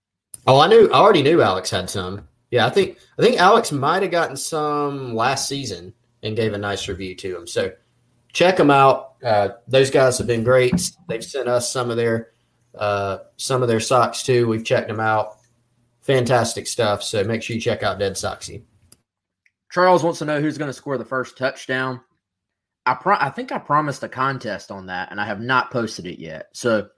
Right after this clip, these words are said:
Speaker 2: I do have one final twenty-five dollar gift card to the Grand that's been just hanging out in my pocket. So, um, tell y'all what, I'm gonna make myself a little reminder right now.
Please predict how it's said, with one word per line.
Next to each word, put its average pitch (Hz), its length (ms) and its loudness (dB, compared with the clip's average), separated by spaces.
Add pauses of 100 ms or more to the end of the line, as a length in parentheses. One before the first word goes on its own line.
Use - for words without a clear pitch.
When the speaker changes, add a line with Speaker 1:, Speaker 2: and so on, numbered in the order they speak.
(200)
Speaker 2:
I 120 120 0
do 185 240 6
have 165 420 6
one 151 540 2
final 139 640 2 (720)
twenty-five 147 400 2
dollar 120 200 2
gift 113 240 -4
card 120 380 0
to 120 100 -4
the 101 120 -8
Grand 123 500 -2
that's 107 320 -2
been 110 280 -6
just 104 200 -8
hanging 120 240 -4
out 120 180 2
in 113 80 -8
my 98 140 0
pocket. 139 480 0
So, 117 380 2 (460)
um, 113 600 4 (840)
tell 127 120 -4
y'all 117 160 0
what, 139 260 2 (300)
I'm - 500 -18
gonna 101 100 -10
make 104 220 -8
myself 107 380 -10
a 113 40 -12
little 107 160 -4
reminder 120 540 -2
right 113 240 4
now. 117 400 0